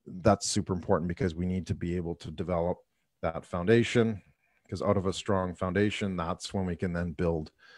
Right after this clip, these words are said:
up and go up the mountain, reach our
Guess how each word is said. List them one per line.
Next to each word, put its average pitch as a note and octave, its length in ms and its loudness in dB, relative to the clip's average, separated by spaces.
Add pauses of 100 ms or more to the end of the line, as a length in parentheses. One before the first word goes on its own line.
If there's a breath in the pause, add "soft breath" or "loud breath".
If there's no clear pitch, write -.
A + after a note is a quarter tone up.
(240 loud breath)
up F2 240 2
and E2+ 140 -2
go F2+ 400 4
up F2+ 180 0 (440)
the G#2 100 -2
mountain, F2+ 560 -2
reach G#2 380 2
our F#2+ 220 6